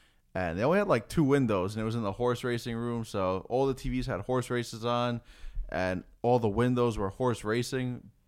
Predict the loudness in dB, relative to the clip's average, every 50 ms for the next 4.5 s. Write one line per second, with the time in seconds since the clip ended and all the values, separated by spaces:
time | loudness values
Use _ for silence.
0 | _ _ -2 0 0 0 -2 -2 -2 -2 -2 -2 -2 -4 -4 -4 -6 -6 -6 -4
1 | -4 -4 -4 -6 -6 -4 -2 0 0 0 0 -2 -2 -4 -4 -4 -4 -4 -4 -6
2 | -8 -8 -10 -12 -10 -4 -2 -2 -2 -2 -2 0 0 0 0 -2 -4 -6 -10 -18
3 | -20 -20 _ _ _ _ _ _ _ -8 -6 -4 -4 -2 -2 0 0 0 0 0
4 | -2 -2 -2 0 0 0 0 0 -2 -2